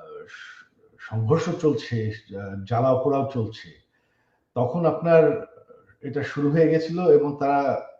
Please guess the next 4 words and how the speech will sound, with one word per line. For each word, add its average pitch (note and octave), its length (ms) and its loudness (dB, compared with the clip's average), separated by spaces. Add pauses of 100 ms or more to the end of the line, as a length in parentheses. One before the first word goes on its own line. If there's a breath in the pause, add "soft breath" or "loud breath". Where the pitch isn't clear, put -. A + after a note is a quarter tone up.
সিদ্ধান্ত D3 600 -4
দিয়েছিল C#3 840 0
যে B2 160 -2
তারা, A#2 440 -2